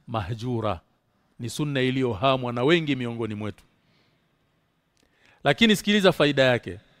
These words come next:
Mtume katufundisha anaposhika udhu mtu wakati wa kulala, kisha akasoma zile adhkari,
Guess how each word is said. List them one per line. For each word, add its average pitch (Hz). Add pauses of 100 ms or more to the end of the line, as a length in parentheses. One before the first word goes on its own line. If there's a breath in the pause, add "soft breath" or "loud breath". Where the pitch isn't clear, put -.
(1400)
Mtume 220
katufundisha 185 (440 soft breath)
anaposhika 165
udhu 202
mtu 156 (840)
wakati 202
wa 202
kulala, 202
kisha 214
akasoma 208
zile 214
adhkari, 190